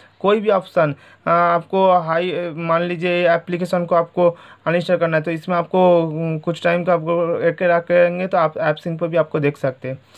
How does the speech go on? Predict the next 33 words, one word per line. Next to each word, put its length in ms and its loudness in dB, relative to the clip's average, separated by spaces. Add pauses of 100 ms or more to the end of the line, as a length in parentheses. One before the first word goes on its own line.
(300)
इस 140 -2
प्रकार 260 -2
से 120 -4
एक 100 -4
ऑप्शन 340 0
दिया 180 2
गया, 180 2
आप 140 0
कोई 200 -2
भी 100 -2
एप्लीकेशन 460 -2
को 80 -2
अभी 240 0 (380)
अनइंस्टॉल 440 0
कर 160 0
सकते 300 -2
हैं 80 0
बहुत 220 2
आसानी 340 -2
से। 160 -4
उसके 420 -4
लिए 120 0
आपको 220 2
अ-, 320 2
अलग 220 0
से 120 -6
कोई 180 -4
ऑप्शन 300 -2
पे 100 -2
जाने 200 0
का 100 0
ज़रूरत 340 -2
नहीं, 220 -4